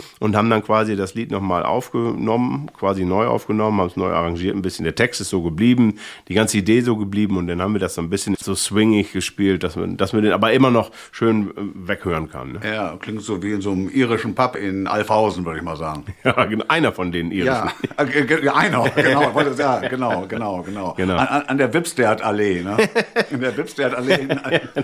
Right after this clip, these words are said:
Speaker 1: natürlich.
Speaker 2: Nummer acht.
Speaker 1: Ja, ganz genau.
Speaker 2: Aber mir gefiel eigentlich diese ruhige Version auch sehr gut, deswegen irgendwie, ich hatte,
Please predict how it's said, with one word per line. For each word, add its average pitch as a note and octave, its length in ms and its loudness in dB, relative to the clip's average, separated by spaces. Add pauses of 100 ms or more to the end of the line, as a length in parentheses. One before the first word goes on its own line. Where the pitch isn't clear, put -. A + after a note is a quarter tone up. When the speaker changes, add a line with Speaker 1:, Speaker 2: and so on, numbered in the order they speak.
(140)
Speaker 1:
natürlich. E3 380 -4
Speaker 2:
Nummer C3+ 320 4
acht. - 220 -2
Speaker 1:
Ja, C3+ 320 4
ganz A#2+ 300 0
genau. D#3+ 160 4
Speaker 2:
Aber E3+ 200 4
mir E3+ 120 2
gefiel F#3+ 320 -2
eigentlich F#3 240 0
diese E3 520 0
ruhige G3 640 -2
Version F3+ 800 0
auch E3+ 280 0
sehr A#3 180 2
gut, C#4+ 260 -2
deswegen F3+ 400 0
irgendwie, F3+ 320 -4
ich C#3 80 -2
hatte, F#3 200 -4